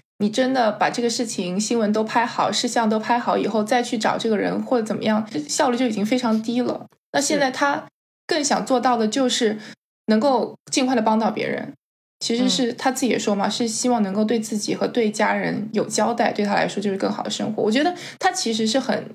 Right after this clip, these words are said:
Speaker 1: 明白自己想要什么的。那至于你的标签是一个电视台新闻主播还是一个快手主播，
Speaker 2: 是。
Speaker 1: 其实对她来说可能真的没有那么重要。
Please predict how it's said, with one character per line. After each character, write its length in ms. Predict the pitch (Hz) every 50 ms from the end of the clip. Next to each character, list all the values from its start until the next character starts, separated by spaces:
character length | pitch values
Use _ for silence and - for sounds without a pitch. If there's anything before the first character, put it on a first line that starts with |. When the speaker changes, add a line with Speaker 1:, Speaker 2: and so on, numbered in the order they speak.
| _ _ _ _ _ _
Speaker 1:
明 220 | - 202 196 196 214
白 140 | 240 233
自 160 | 226 220 - 220
己 40 |
想 200 | 214 - 214 -
要 140 | 190 190 180 190
什 140 | - - 220
么 100 | - -
的。 240 | 220 - - - - _ _ _ _
那 80 | - 269
至 260 | 262 - - 302 262
于 280 | 226 214 202 202 214 214 - - _
你 280 | 202 196 165 - - - -
的 80 | - 185
标 220 | 190 233 233 233
签 220 | 226 - 247 220 220
是 140 | 220 - 214
一 20 |
个 100 | 208 208
电 260 | 208 - - 277 233
视 120 | 226 - 226
台 160 | 220 196 175
新 200 | - - 262 262
闻 140 | 226 185 208 214
主 160 | - 220 -
播 200 | - - 175 180
还 140 | 185 208 208
是 100 | 208 208
一 40 |
个 40 | 196
快 160 | 196 - 214
手 160 | 240 220 185 190
主 160 | 190 - 165
播， 160 | - 185 190
Speaker 2:
是。 80 | 202 -
Speaker 1:
其 80 | 240
实 60 | 240
对 140 | 247 277 262
她 140 | 262 269 262
来 120 | 247 196
说 160 | 202 220 240 226
可 140 | 220 -
能 160 | 185 180 185 208
真 160 | 240 240 240
的 200 | 240 214 214 - - _ _ _ _ _
没 120 | - 208 226
有 140 | 233 196
那 100 | 175 214
么 100 | 214 185
重 260 | 170 - - - - -
要。 280 | 214 - - - -